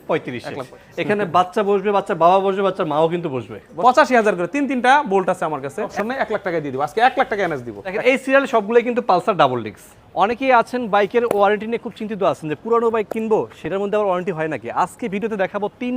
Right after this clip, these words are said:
Speaker 1: মাসের
Speaker 2: বন্ধু,
Speaker 1: ওয়ারেন্টি
Speaker 2: কাছে কথা
Speaker 1: সহকারে
Speaker 2: বলতে
Speaker 1: বাইক।
Speaker 2: পারবেন।
Speaker 1: দেখেন, একটু আসতে থাকেন, কত পরিমাণ বাইক আছে আজকে ভিডিওতে। মাত্র পঁচিশ থেকে শুরু করে পঁচিশ, তিরিশ, চল্লিশ, পঞ্চাশ, ষাট, সত্তর, এক লাখ, দেড় লাখ, দুই লাখ, আড়াই লাখ। একটু এই পাশটা দেখান না ভাই, কত বাইক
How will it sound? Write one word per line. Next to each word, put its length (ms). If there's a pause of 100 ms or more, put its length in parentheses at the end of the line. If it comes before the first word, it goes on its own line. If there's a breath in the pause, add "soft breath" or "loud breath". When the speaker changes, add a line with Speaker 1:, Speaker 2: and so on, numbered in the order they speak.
Speaker 1:
মাসের 180
Speaker 2:
বন্ধু, 140
Speaker 1:
ওয়ারেন্টি 200
Speaker 2:
কাছে 100
কথা 120
Speaker 1:
সহকারে 140
Speaker 2:
বলতে 100
Speaker 1:
বাইক। 100
Speaker 2:
পারবেন। 360
Speaker 1:
দেখেন, 200
একটু 180
আসতে 200
থাকেন, 160 (180)
কত 200 (200)
পরিমাণ 300 (100)
বাইক 260
আছে 120 (100)
আজকে 160 (100)
ভিডিওতে। 280 (140)
মাত্র 240 (680 loud breath)
পঁচিশ 360
থেকে 220
শুরু 140
করে 100 (100)
পঁচিশ, 260 (120)
তিরিশ, 220 (100)
চল্লিশ, 320
পঞ্চাশ, 320
ষাট, 160 (140)
সত্তর, 300 (540 loud breath)
এক 140
লাখ, 80 (100)
দেড় 160
লাখ, 80 (100)
দুই 160
লাখ, 160
আড়াই 220
লাখ। 80 (160)
একটু 180
এই 100
পাশটা 240
দেখান 220
না 80
ভাই, 100 (100)
কত 120 (120)
বাইক 140